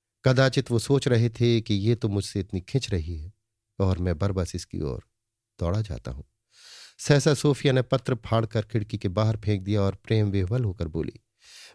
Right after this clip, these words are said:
"मैं तुम्हें ना जाने दूंगी, ईश्वर जानता है ना जाने दूंगी। तुम्हारे बदले मैं स्वयं रानी जी के पास जाऊंगी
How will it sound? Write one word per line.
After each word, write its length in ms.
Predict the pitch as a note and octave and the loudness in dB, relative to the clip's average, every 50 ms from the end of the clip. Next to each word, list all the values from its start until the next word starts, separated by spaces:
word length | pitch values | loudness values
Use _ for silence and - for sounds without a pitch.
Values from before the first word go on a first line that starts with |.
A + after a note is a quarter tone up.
| _ - | _ 4
"मैं 120 | C#3 C#3 | 4 4
तुम्हें 260 | C#3 - C#3+ B2+ D3 F3+ | 4 4 4 4 6 4
ना 100 | F3+ D3 | 4 4
जाने 280 | B2 A2+ G2+ F#2+ F#2 | 4 2 2 2 0
दूंगी, 320 | E2+ F#2+ F2+ F2 - _ _ _ _ _ _ _ _ _ - - - - - | -2 -4 -6 -6 -10 _ _ _ _ _ _ _ _ _ -20 -20 -10 0 4
ईश्वर 340 | C#3+ D#3 C#3+ - - D#3+ C#3+ | 4 4 6 4 4 2 4
जानता 400 | A#2+ C#3 D3 D3+ D#3 D3 - D3+ | 4 4 4 4 4 2 2 4
है 100 | C3 C#3+ | 4 4
ना 180 | C#3+ C#3+ D3+ D#3+ | 4 4 4 4
जाने 280 | D3 C#3 B2+ A2+ G#2 | 4 4 4 2 2
दूंगी। 320 | F#2 - - - _ _ _ _ _ _ _ _ _ _ _ _ _ _ _ _ _ _ _ - | -2 -4 -10 -20 _ _ _ _ _ _ _ _ _ _ _ _ _ _ _ _ _ _ _ 4
तुम्हारे 320 | D#3+ D#3 C#3+ D3 D#3+ D#3+ | 6 6 6 6 6 6
बदले 300 | C#3 C#3+ C#3 D3+ F3+ F3 | 4 2 2 2 2 2
मैं 120 | D#3+ D3+ | 2 2
स्वयं 280 | D3+ - - E3 E3 F3+ | 2 2 2 4 4 4
रानी 320 | E3+ D3+ C#3+ C#3 C3 D#3+ | 4 4 2 4 2 2
जी 120 | D3 D3 D#3 | 2 0 0
के 100 | - D#3+ | -2 -2
पास 260 | D3 - C#3 B2 C3+ | -2 -2 -4 -4 -4
जाऊंगी 480 | E3 - - A#2 D#3 C#3 - - - | -4 -2 0 0 0 0 -2 -6 -18